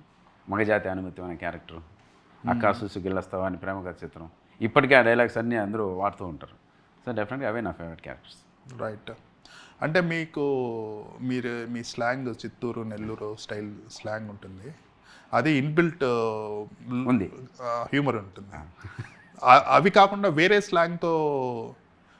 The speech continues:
Speaker 2: ట్రై చేశారా ఎప్పుడైనా?
Speaker 1: నాకు అవకాశం అయితే రాలేదండి. నాకు వచ్చిన ప్రతి అవకాశం, ఆ, ఆ రకంగానే వచ్చింది.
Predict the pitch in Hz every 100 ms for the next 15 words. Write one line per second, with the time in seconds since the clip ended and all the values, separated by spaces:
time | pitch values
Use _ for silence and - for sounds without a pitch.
0 | - - 135 151 156 143 123 127 117 139
1 | 147 151 143 151 160 160 151 135 117 117
2 | 85 80 71 - _ - - 123 131 123
3 | 131 165 131 131 147 156 160 147 101 135
4 | 196 - - _ _ - 110 110 95 -
5 | - 135 156 160 170 135 - 85